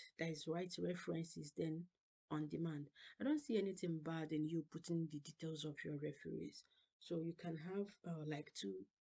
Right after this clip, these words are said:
referees on your academic C V. Having your referees' details listed out on your academic C V, me, to me personally, it makes your C V appear more authentic. So you can have,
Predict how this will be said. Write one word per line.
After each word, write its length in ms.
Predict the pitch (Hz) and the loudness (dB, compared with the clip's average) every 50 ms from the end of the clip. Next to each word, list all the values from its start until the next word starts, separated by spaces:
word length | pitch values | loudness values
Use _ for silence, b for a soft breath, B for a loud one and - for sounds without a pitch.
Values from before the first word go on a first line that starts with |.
| _ _ - 170 | _ _ 0 2
referees 640 | 170 170 170 - 175 175 180 202 226 240 - - - B B B B B B B B B B B _ _ _ _ _ _ _ - | 2 2 2 0 0 2 4 4 2 2 0 -4 -12 B B B B B B B B B B B _ _ _ _ _ _ _ 0
on 160 | 180 175 175 | 2 4 4
your 160 | 170 180 180 - - - | 4 2 0 -2 -4 -4
academic 500 | 208 208 - 170 165 160 165 165 165 - | -4 -2 0 0 0 2 2 0 0 0
C 240 | - - 165 156 147 | -2 -2 -2 -2 -2
V. 260 | 156 - - 160 170 196 | -2 -4 -6 -4 -2 0
Having 260 | 214 240 254 247 240 | 0 2 4 4 4
your 180 | 208 175 170 160 | 4 4 4 2
referees' 520 | 170 - - - - 170 180 185 175 175 | 0 -2 -4 -2 2 4 4 4 2 0
details 640 | - - 165 - - 160 156 151 147 147 - - - - | -6 -10 -8 -6 -4 -4 -4 -4 -6 -8 -10 -12 -10 -6
listed 420 | 170 170 170 175 - - 170 165 - - | -4 -4 -4 -4 -4 -2 -2 -2 -2 -4
out 220 | 160 160 156 160 170 | -6 -6 -4 -2 -2
on 120 | 160 151 | -2 -2
your 120 | 151 160 | -2 -2
academic 440 | 160 - 160 156 156 151 151 151 147 | -4 -4 -4 -2 0 2 0 0 -2
C 220 | - - - 156 147 | -4 -6 -4 -4 -4
V, 160 | - 151 147 | -2 -2 0
me, 320 | 151 170 180 180 185 185 - _ _ _ _ _ _ - | 2 4 4 4 2 0 -4 _ _ _ _ _ _ -2
to 80 | - 180 | 2 4
me 220 | 175 180 190 190 - | 4 4 2 2 0
personally, 540 | - 170 175 - 180 170 165 165 165 160 - | 0 -2 0 0 0 0 2 4 4 2 2
it 160 | - 170 - - - | 0 -4 -4 -2 2
makes 340 | 170 175 180 185 185 - | 4 6 6 4 4 2
your 120 | - 170 160 | 0 0 0
C 180 | - - - | 0 0 0
V 140 | - 143 - | 0 0 -2
appear 320 | 160 156 - - - 170 165 | -4 -4 -4 -2 0 2 2
more 240 | 165 165 160 - - - | 2 2 0 -2 -4 -6
authentic. 520 | 170 - - 185 165 165 170 - - - - _ _ _ _ b b b b b b - | -8 -4 -2 0 0 0 0 -2 -6 -6 -8 _ _ _ _ b b b b b b -10
So 120 | - - - | -4 -2 -2
you 120 | 165 165 | -2 -2
can 180 | - - 170 160 | -2 -2 -4 -2
have, 220 | 190 196 196 202 | -2 -2 -4 -4